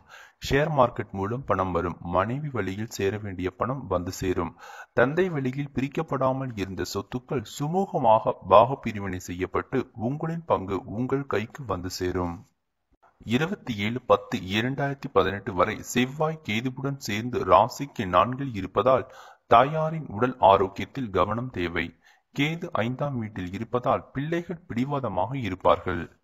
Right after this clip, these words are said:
மாணவ மாணவிகள், குறிப்பாக உயர்கல்வி படிப்பவர்கள் தங்களின் படிப்பு விஷயத்தில் மிகவும் கவனமாக இருக்க வேண்டும்.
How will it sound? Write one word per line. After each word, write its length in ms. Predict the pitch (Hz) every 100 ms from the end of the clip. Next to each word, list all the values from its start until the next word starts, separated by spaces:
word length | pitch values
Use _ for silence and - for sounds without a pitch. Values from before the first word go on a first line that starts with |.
| _ _ _ _ - _ _
மாணவ 460 | 98 98 131 160 175
மாணவிகள், 600 | 147 101 87 95 - 98
குறிப்பாக 760 | - 113 147 - 127 92 - 107 -
உயர்கல்வி 560 | 95 120 165 - 147 147
படிப்பவர்கள் 720 | - 90 - 92 90 - 107 85
தங்களின் 460 | - 101 127 120 -
படிப்பு 360 | 101 131 -
விஷயத்தில் 560 | 139 101 104 98 - 95 90
மிகவும் 460 | 101 113 143 147 107
கவனமாக 540 | 95 104 123 123 120 107
இருக்க 260 | 92 -
வேண்டும். 380 | 87 87 87 85